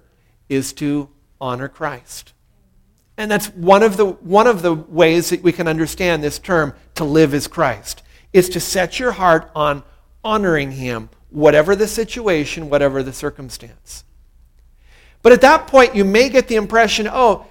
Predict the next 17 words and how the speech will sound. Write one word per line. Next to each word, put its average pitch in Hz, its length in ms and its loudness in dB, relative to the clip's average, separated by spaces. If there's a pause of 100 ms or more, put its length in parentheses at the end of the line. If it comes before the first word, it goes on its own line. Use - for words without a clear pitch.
(960)
I 208 100 -4
guess 302 260 -4
to, 254 140 -2
to 214 200 -6
live 269 300 2
as 247 160 -2
Christ, 247 420 -4
you've 220 200 -6
just - 200 -6
gotta 214 320 2 (360)
kind 226 160 0
of 165 100 -2
withdraw 202 580 6
from 208 240 -4
the 180 80 2
world 202 400 4
and 151 160 -6